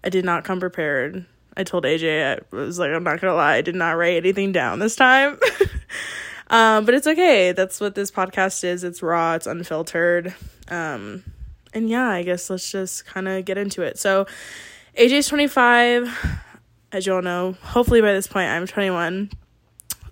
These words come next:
Um, and I recently turned twenty-one. A J recently turned twenty-five. Um, and I guess, like, life is really fucking hard.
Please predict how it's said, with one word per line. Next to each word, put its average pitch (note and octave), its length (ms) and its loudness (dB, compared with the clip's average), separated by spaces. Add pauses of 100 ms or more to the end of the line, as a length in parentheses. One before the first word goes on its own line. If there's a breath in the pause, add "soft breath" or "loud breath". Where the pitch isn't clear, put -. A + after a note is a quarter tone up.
Um, E3+ 500 -4 (580 loud breath)
and G3+ 1120 0 (320)
I G3 60 0
recently F#3+ 420 -2
turned F3+ 240 -6
twenty-one. F3 340 -6
A F3 140 -6
J F3 120 -4
recently E3+ 400 -4
turned F#3+ 280 -12
twenty-five. G3 680 -8 (300 loud breath)
Um, F#3 460 -2 (260 loud breath)
and F#3+ 640 -2 (1500 soft breath)
I A3+ 80 4
guess, A3 560 2
like, F#3 460 2 (1500 loud breath)
life A3 240 -10
is - 240 -10
really F3+ 220 -14
fucking - 340 -20
hard. - 560 -10